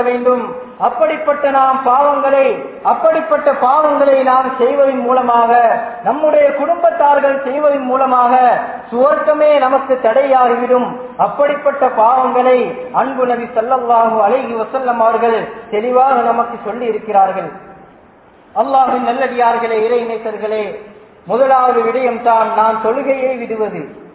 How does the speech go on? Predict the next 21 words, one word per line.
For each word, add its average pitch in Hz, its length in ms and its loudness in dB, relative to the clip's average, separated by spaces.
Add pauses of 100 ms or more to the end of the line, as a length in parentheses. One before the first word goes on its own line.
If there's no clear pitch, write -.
(480)
நம்முடைய 277 500 2
வாழ்க்கையிலே 254 720 2 (240)
நாம் 226 260 0 (120)
ஐந்-, 240 560 0
ஐங்கால 247 520 2
தொழுகையை 226 560 0 (580)
நேரம் 220 460 0
தவறாமல் 247 680 2 (300)
தொழக்கூடியவர்களாக 233 1120 0
நாம் 208 240 0
இருப்போம். 208 440 -2 (800)
ஆனால் 240 460 2
நம்முடைய 240 500 2
வீட்டிலே 233 500 -2 (360)
ஒரு 220 200 0
நிக்காஹுடைய 226 680 -2
மஜ்லிஸ் 208 400 -4
வந்துவிட்டால், 196 720 -2 (720)
அல்லது 285 360 2
நம்முடைய 285 480 2
வீட்டிலே 277 420 0